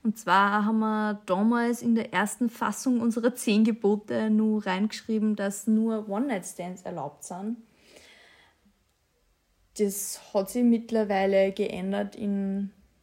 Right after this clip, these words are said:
ja, Freundschaft Plus beziehungsweise mehrmaliges Miteinander schlafen ist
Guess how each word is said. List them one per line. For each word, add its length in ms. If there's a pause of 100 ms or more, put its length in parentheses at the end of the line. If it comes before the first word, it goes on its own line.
ja, 300 (380)
Freundschaft 480
Plus 240
beziehungsweise 680
mehrmaliges 1080 (520)
Miteinander 640
schlafen 560
ist 280